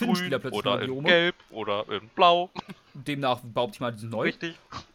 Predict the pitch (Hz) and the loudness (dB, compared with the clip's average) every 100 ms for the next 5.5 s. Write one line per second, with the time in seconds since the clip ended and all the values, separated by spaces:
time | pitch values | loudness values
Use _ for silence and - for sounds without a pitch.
0 | _ 180 247 202 190 - - 156 151 147 | _ 2 2 -2 -10 -12 -6 -4 -2 0
1 | 151 160 143 131 131 120 123 143 160 127 | -2 -2 -4 -4 -8 -8 -4 0 0 -2
2 | 147 139 123 123 120 131 120 120 147 - | -4 -4 -4 -4 -8 -6 -4 -2 -4 -4
3 | - - - - _ - _ - 151 - | -16 -14 -18 -18 _ -20 _ -2 -2 -2
4 | 196 165 185 170 160 156 135 160 202 131 | -4 -4 -4 -4 -4 -4 -6 -6 -6 -8
5 | 143 190 143 113 | -4 -2 -2 -6